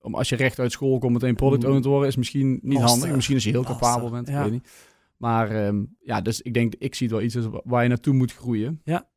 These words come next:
Speaker 1: En als je dan vast zorgt dat je op de juiste plek zit, dan wordt dat
Speaker 2: Precies.
Speaker 1: natuurlijk wel, eh, wel makkelijker.
Speaker 2: Begin in die teams als U X'er of, eh, of dat soort rollen.
Speaker 1: Ja,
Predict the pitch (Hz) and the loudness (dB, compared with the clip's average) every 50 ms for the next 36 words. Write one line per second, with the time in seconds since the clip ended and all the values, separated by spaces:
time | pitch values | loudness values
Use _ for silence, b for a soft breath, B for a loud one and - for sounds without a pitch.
0 | _ _ _ - 123 117 120 123 120 131 117 117 113 110 104 - 120 - - 127 | _ _ _ -6 -4 -2 0 0 0 0 0 0 0 0 -2 -4 -8 -8 -6 -4
1 | 120 113 - 117 107 - 107 - 120 113 113 113 107 - - - 131 135 - - | -4 -4 -4 -6 -8 -8 -8 -6 -2 -2 0 0 -2 -4 -6 -4 -4 -4 -4 -6
2 | - - - - 107 107 107 104 101 101 107 101 - 165 160 160 - 107 107 101 | -8 -8 -8 -6 -4 -4 -4 -2 -4 -4 -4 -2 -2 0 0 0 2 0 0 0
3 | 104 104 101 104 _ - 113 107 110 113 113 - 95 95 - 165 151 127 - 160 | 0 -2 -4 -6 _ -6 -6 -4 -4 -4 -4 -6 -10 -8 -2 -2 0 2 2 2
4 | 151 143 143 143 139 135 - 156 147 139 127 143 139 123 120 131 135 135 139 139 | 2 2 2 2 0 0 0 0 2 2 2 2 2 2 2 2 4 4 2 2
5 | - - - 147 135 131 131 135 135 135 151 160 _ - 139 139 135 - - 139 | 0 -2 -4 -4 -2 -2 -2 -2 -4 -6 -8 -12 _ -8 -8 -6 -6 -6 -6 -6
6 | 139 143 - 143 147 - 143 143 147 - 147 - 151 147 - - 147 135 135 123 | -4 -4 -4 -4 -4 -4 -6 -6 -6 -6 -6 -4 -4 -4 -2 0 0 0 0 0
7 | 123 135 147 147 139 139 135 131 135 139 _ - 127 - - | 2 2 2 4 4 2 0 0 -2 -6 _ -6 -6 -6 -6